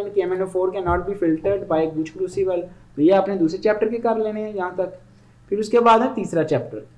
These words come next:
gases have a widely low pressure and high temperature explain। Calculate value of R in S I unit। Water vapors do not behave at, uh, two hundred seventy-three Kelvin। Why? What is the significance of van der Waals constant?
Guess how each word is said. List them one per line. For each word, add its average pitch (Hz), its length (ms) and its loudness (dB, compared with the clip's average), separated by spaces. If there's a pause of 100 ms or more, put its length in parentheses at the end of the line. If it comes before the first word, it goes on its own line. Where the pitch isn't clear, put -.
(1400)
gases 185 420 2
have 214 240 6
a 208 160 6
widely 190 480 4
low 185 160 4
pressure 208 400 4
and 208 160 0
high 175 120 4
temperature 180 440 0
explain। 135 420 -4 (300)
Calculate 196 460 4
value 196 280 6
of 202 80 0 (140)
R 156 220 6
in 180 180 -6
S 254 180 -2
I 202 40 -2
unit। 185 360 -4 (300)
Water 180 320 4
vapors 202 380 4
do 196 100 -4
not 180 280 0
behave 175 280 4
at, 175 320 2
uh, 175 120 2 (460)
two 196 300 -4
hundred 175 360 -2
seventy-three 170 420 -4
Kelvin। 170 320 0
Why? 160 140 6
What 190 200 2
is 226 100 2
the 226 80 -8
significance 208 460 -4
of 202 120 2
van 151 140 0
der 160 100 -2
Waals 202 240 2
constant? 202 380 -4